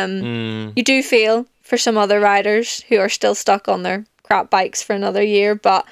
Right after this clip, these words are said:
Speaker 1: Well,
Speaker 2: I mean,
Speaker 1: Marquez.
Speaker 2: yeah.
Speaker 1: <clears throat>
Speaker 2: Um, fair play to him. Um, and yeah,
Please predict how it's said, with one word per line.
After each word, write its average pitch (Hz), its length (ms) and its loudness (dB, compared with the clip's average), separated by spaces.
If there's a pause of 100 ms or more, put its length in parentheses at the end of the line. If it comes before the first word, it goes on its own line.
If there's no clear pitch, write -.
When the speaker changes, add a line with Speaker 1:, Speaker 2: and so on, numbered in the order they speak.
(160)
Speaker 1:
Well, 127 280 0
Speaker 2:
I 147 160 2
mean, 214 280 0 (100)
Speaker 1:
Marquez. 220 220 -14
Speaker 2:
yeah. 107 440 -2
Speaker 1:
<clears throat> 185 640 -2
Speaker 2:
Um, 180 300 -8 (460)
fair 277 240 2
play 240 180 4
to 220 160 -2
him. 233 220 0 (720)
Um, 185 600 0 (180)
and 254 140 0
yeah, 427 120 4